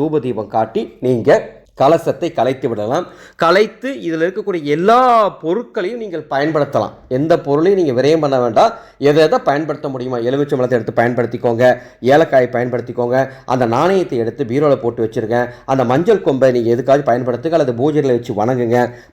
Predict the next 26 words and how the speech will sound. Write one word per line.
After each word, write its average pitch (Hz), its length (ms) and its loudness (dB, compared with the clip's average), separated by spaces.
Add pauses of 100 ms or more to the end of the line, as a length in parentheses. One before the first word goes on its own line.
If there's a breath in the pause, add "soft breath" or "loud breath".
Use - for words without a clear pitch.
பச்சை 147 240 2
அரிசியை 185 280 0
பிரசாதத்துக்கு 156 500 2
பயன்படுத்திக்கோங்க, 113 600 -4 (360 loud breath)
அந்த 131 120 2 (100)
மிளகையும் 196 440 2
எடுத்து 135 240 -4
நீங்க 160 200 -4
பயன்படுத்திக்கலாம், 117 720 -2
எந்த 120 240 -2
தவறும் 139 380 2
கிடையாது. 110 480 2 (480 loud breath)
இவ்வாறு 143 440 4 (340 loud breath)
கலசம் 151 420 0
கட்டி 120 280 -6 (280 loud breath)
அன்னை 135 140 0 (120)
வராகி 180 380 4
தேவியின் 135 300 -4
அருளை 120 320 -4
பெற்று 127 260 -2 (360 loud breath)
ஆனந்தமாய் 120 500 2 (160)
வாழ 127 160 2 (100)
வேண்டும் 113 260 -2
என்று 135 160 -2 (200)
அன்போடு 113 380 0 (120)
கேட்டுக்கிறேன். 113 480 -2